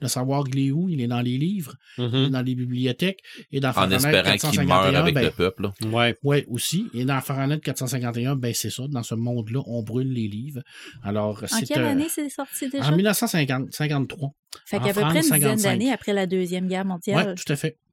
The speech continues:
Speaker 1: tout à fait. Euh, je pense que peut-être que, euh, Roddenberry s'est inspiré un peu
Speaker 4: Mhm.
Speaker 1: de toute cette, euh, cette tendance forte-là qu'Hitler avait de brûler ce savoir-là. Mais dans le fond, tout ce que...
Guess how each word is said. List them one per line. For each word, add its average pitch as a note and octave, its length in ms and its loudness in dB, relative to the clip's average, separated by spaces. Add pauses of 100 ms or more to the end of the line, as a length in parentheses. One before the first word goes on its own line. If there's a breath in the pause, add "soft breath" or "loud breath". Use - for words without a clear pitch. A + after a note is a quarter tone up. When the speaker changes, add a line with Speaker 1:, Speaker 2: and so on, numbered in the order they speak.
(100)
Speaker 1:
tout - 180 -10
à B2 60 -4
fait. D3+ 280 -4
Euh, A2+ 520 -4
je - 60 -10
pense C#3 200 -2
que - 80 -8
peut-être B2 320 -2
que, B2+ 80 -4
euh, A2+ 460 -4
Roddenberry A#2+ 540 -2
s'est A2+ 260 -8
inspiré A#2+ 480 -4
un A#2+ 100 0
peu G3 160 0
Speaker 4:
Mhm. A2 80 2
Speaker 1:
de A#2 60 2
toute - 220 -8
cette, - 320 -6
euh, G#2+ 160 -4 (520 loud breath)
cette - 260 -12
tendance A#2+ 580 -2
forte-là C3 400 -6
qu'Hitler C3 400 -4
avait A2+ 220 -2
de B2 80 -6
brûler A#2 440 -4
ce A#2 180 -8
savoir-là. A2+ 680 -4
Mais D3+ 80 -4
dans A2 60 -4
le G#2 60 -6
fond, B2+ 120 -6
tout - 160 -2
ce - 140 -6
que... B2 180 -2